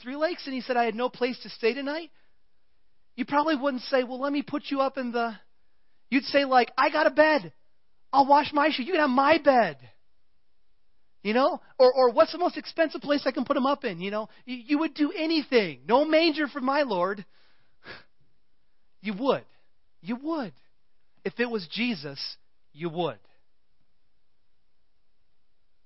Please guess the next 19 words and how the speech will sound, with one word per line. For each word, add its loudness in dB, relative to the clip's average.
So -6
then, -16
why -6
aren't -6
you -12
doing -10
that -10
for -16
other -10
people -20
in -18
need -12
if -20
you -18
know -8
that -20
they -10
are -14
Jesus? -12